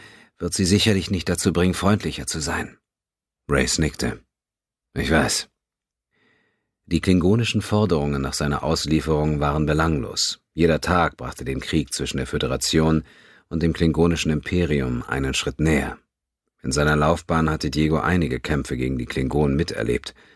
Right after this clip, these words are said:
und legte keinen Wert darauf, die Erfahrung zu wiederholen, insbesondere nicht im Inneren einer Gefängniszelle. Es war spät geworden, verriet ihm ein Blick auf die Uhr auf seinem Tisch.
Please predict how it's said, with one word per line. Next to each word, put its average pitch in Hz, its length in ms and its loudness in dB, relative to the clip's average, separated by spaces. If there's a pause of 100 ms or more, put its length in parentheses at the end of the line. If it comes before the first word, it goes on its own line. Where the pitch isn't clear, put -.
(300)
und 82 160 -8
legte 82 240 0
keinen 90 380 2
Wert 90 200 2
darauf, 60 280 -4
die - 120 -6
Erfahrung 123 520 -2
zu - 140 -4
wiederholen, - 640 -4 (300)
insbesondere 71 600 2
nicht 73 320 0 (400)
im 64 160 -6
Inneren 73 440 2
einer 64 200 -4
Gefängniszelle. 78 960 -2 (1300)
Es 78 140 -2
war 87 80 4
spät 95 300 2
geworden, 64 540 0
verriet 65 360 -6
ihm - 100 -2
ein 60 160 -4
Blick 147 240 0
auf - 140 -8
die - 120 -6
Uhr 143 280 0
auf - 100 -8
seinem - 300 -6
Tisch. - 360 -4